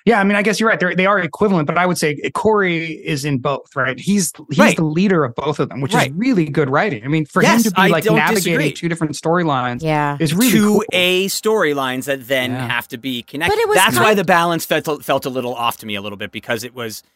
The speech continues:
Speaker 2: it, it seemed like, it, it's not that you needed to focus on one, but then I would have personally, and I get the payoff with Amy and Alan and all that stuff, but I, there were episodes that I wasn't in. I would have personally either taken out Frankie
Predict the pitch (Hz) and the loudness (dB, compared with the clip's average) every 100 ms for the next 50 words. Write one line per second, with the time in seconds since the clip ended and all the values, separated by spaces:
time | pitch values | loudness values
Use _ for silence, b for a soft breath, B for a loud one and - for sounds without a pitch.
0 | _ _ _ - 143 135 - - 175 175 | _ _ _ -6 -6 -6 -8 -4 -4 -2
1 | 156 139 - _ _ _ _ - 170 180 | -2 -2 -6 _ _ _ _ -10 -8 -6
2 | - 220 214 214 196 185 175 151 - 175 | -2 -4 -4 -8 -4 -4 -4 -6 -4 -4
3 | 175 - 139 135 131 131 135 127 151 151 | -4 -4 -4 -2 -4 -4 -6 -4 -4 -4
4 | 147 b b 151 214 233 175 135 - 180 | -8 b b 0 2 2 0 -2 -4 -4
5 | 135 117 101 95 101 _ _ - 147 135 | -4 -8 -10 -12 -18 _ _ -2 0 0
6 | 156 156 151 - 147 127 120 123 127 117 | -2 -4 -6 -2 0 0 -2 -4 -4 -4
7 | 113 110 104 104 104 104 101 113 101 117 | -6 -6 -6 -6 -8 -8 -8 -8 -8 -8
8 | - - 131 - 131 180 165 135 143 135 | -12 -8 -8 -6 -4 -2 -2 -4 -6 -8
9 | 110 110 113 113 107 104 110 190 214 _ | -6 -2 -2 -2 -6 -6 -6 -6 -10 _
10 | _ _ - 135 185 185 - 147 - 135 | _ _ -2 0 2 0 -2 -4 -4 -6
11 | 123 110 _ _ 160 147 143 - 165 156 | -8 -10 _ _ -4 -2 -2 -2 -6 -2
12 | 160 147 - 139 127 - 123 127 | -2 -2 -4 -4 -4 -8 -12 -14